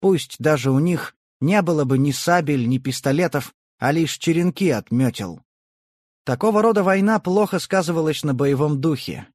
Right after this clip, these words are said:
и двадцать седьмого сентября Бернадоту сдался целый батальон саксонцев. Под его началом они сражались при Ваграме. В Париже Мария Луиза попросила издать «Сенатус Консульт» о наборе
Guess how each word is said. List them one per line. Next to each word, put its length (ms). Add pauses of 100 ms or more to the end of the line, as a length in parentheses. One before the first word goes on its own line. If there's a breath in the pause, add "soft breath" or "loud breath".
и 80
двадцать 460
седьмого 400
сентября 500
Бернадоту 720
сдался 560
целый 380
батальон 520
саксонцев. 760 (520)
Под 140
его 200
началом 400
они 160
сражались 520
при 160
Ваграме. 580 (600)
В 100
Париже 420
Мария 320
Луиза 360
попросила 560
издать 320
«Сенатус 420
Консульт» 600
о 100
наборе 500